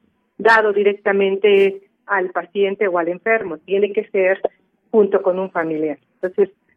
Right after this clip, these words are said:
pues, la verdad es guardar la calma, pero yo sí recomendaría que existiera una psicoeducación. O sea, cuando se va a dar este diagnóstico, que pase por una parte donde se le explique al enfermo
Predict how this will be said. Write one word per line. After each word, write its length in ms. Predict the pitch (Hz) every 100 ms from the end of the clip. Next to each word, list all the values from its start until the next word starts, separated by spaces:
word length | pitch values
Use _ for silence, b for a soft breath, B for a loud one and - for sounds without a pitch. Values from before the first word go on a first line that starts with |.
| _
pues, 240 | 208 190 190 _ _ _ -
la 120 | 196
verdad 420 | 185 190 220 247
es 160 | 175 196
guardar 320 | 185 175 185
la 120 | 190
calma, 440 | 196 190 196 202 - _
pero 500 | 240 226 214 208 226 _ _ -
yo 120 | 240
sí 100 | 302
recomendaría 920 | 285 294 247 208 185 170 180 196 214 254 - _
que 80 | 202
existiera 580 | 196 202 - 214 208 214
una 440 | 202 202 202 208 - _ _ -
psicoeducación. 840 | 202 190 160 156 - - 143 139 _ -
O 60 | -
sea, 220 | 156 139 _ _ _ _
cuando 260 | 202 190 185
se 100 | 196
va 100 | 208
a 40 | 220
dar 220 | 233 233
este 320 | 226 - 214
diagnóstico, 640 | 202 190 196 202 226 208 202
que 120 | 196
pase 320 | 185 175 220
por 200 | - 190
una 220 | 196 208
parte 560 | - 214 208 - 202 - _ _
donde 320 | 196 208 202
se 100 | 226
le 120 | 214 208
explique 640 | - - 277 277 262 285 - _ _
al 200 | 202 185
enfermo 760 | 185 190 - 233 226 208 240